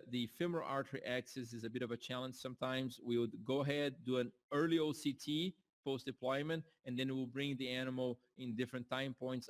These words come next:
up to twenty-one days. Twenty days, every one of them was completely healed. For the femoral artery, we usually tried, um,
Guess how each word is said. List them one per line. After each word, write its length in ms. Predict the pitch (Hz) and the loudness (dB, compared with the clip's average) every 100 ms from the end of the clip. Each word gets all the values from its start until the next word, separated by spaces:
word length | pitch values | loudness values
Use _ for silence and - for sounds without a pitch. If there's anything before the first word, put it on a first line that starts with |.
| - | -4
up 180 | 135 - | -2 -2
to 60 | |
twenty-one 600 | 127 - 127 123 120 117 110 | -8 -2 0 0 0 0 2
days. 280 | 113 104 | 2 2
Twenty 420 | - 131 135 131 120 | -2 -2 0 2 0
days, 340 | 113 123 117 - | 2 2 2 2
every 260 | 135 123 | 0 2
one 220 | 127 120 113 | 0 2 0
of 80 | |
them 160 | 110 113 | 2 0
was 140 | 110 | 0
completely 440 | - 110 - 123 110 | -6 -8 -2 0 0
healed. 400 | 110 107 98 95 _ _ _ _ _ | 2 2 2 0 _ _ _ _ _
For 140 | - 131 | 0 2
the 220 | 123 127 127 | 2 0 0
femoral 280 | 151 156 151 | -2 0 0
artery, 540 | 135 139 135 147 143 - | 2 2 0 -2 0 -2
we 140 | 127 | -2
usually 420 | 123 131 147 139 | 2 4 4 2
tried, 480 | 143 - 135 131 123 120 | -2 0 2 2 2 0
um, 480 | 107 113 107 107 | 0 2 2 -2